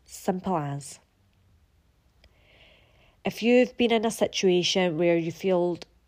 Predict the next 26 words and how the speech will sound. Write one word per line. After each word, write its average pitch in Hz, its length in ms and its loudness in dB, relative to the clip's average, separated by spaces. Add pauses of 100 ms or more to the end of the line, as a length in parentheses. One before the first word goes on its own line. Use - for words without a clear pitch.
felt - 520 0 (440)
pressurised 180 1040 0
or, 165 500 0 (840)
you 196 140 0
know, 170 160 2
you've 170 200 -4
been 180 140 -2
asked 165 280 -6
this - 160 -10
question 180 320 -4
about - 180 -4
a - 20 -6
hundred 170 360 -8
times, 165 680 -6 (500)
please, 214 460 2 (240)
I'd - 120 -10
love 196 200 2
to 214 100 -4
hear 202 160 4
your 196 140 -2
stories. 175 680 0 (400)
Contact, - 960 -2 (960)
contact - 560 -2
me 190 300 0
on 175 340 2
my 170 460 -2